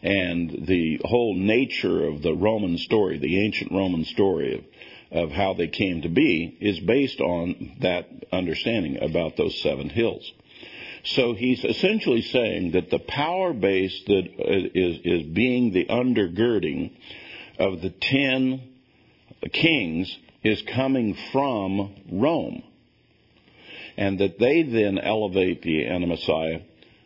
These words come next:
Three of them are uprooted, seven give their power, and that's how he comes to power. Now, you're all saying to yourself, "Well, what's Rome is Italy?" You know,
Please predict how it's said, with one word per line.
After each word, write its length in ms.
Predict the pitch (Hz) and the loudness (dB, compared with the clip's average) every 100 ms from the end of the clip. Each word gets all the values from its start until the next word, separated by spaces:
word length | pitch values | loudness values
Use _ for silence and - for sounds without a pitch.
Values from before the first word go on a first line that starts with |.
| _ - | _ -4
Three 260 | 107 120 113 | 2 4 2
of 60 | |
them 180 | 98 98 | 0 0
are 100 | 95 | 0
uprooted, 500 | 90 101 104 98 87 | 0 2 2 2 -2
seven 360 | - 101 104 95 | -2 -2 0 0
give 180 | 90 82 | 0 0
their 140 | 82 | -2
power, 320 | 104 101 98 | 0 -2 0
and 240 | - 87 87 | -2 -4 -2
that's 220 | 101 - | -2 -4
how 300 | - 90 87 | -4 -2 -2
he 180 | 90 82 | -4 -4
comes 340 | - 78 82 | -4 -4 -4
to 100 | - | -6
power. 360 | - 131 98 - - - - - - _ _ - - | -4 -4 -6 -10 -20 -20 -20 -20 -20 _ _ -10 0
Now, 460 | 104 101 95 95 - _ _ _ _ _ - - _ _ | 0 0 -2 -4 -10 _ _ _ _ _ -20 -20 _ _
you're 240 | 104 123 139 | 2 4 4
all 160 | 165 | 0
saying 360 | 165 123 117 107 | -2 -2 0 -2
to 100 | 98 | 0
yourself, 400 | 98 - 92 90 123 | 0 2 0 2 2
"Well, 340 | 131 107 95 | 4 4 2
what's 300 | 107 139 - | 0 -2 -4
Rome 380 | 78 90 160 139 | 0 2 2 0
is 240 | 82 85 - | -2 -4 -2
Italy?" 580 | 127 143 - - - - | 0 0 -2 -6 -12 -8
You 120 | 90 | -4
know, 180 | 85 | -4